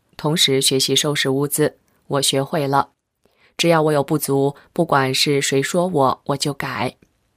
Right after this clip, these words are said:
多么朴实的话，可是这是在我想学谦卑后才听到的。要是在以前，我会给他来一番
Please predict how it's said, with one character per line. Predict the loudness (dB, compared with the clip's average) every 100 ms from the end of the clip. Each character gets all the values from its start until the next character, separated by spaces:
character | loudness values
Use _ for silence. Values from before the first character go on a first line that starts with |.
| _ _ _ _ _ _
多 | 0 2
么 | 2
朴 | -4 -4 0
实 | 0 0
的 | -2
话， | 0 0 0 _ _ _ _ _ _
可 | -2 0
是 | 2 2 -2 _
这 | -2 0
是 | 0
在 | 0 2
我 | 2 0
想 | -2 -2
学 | -2 -2
谦 | 0 -2 -2
卑 | -2
后 | -2 2 2 2 _
才 | -6 -6
听 | -4 -6 -4
到 | -4 -4
的。 | -2 -2 -2 _ _ _ _ _ _ _ _ _ _
要 | 0 2
是 | 0
在 | -2
以 | -2 -2
前， | -2 0 -2 0
我 | -2
会 | -2
给 | -4 -6
他 | -4
来 | -4 -2
一 | -2 -2
番 | 0 0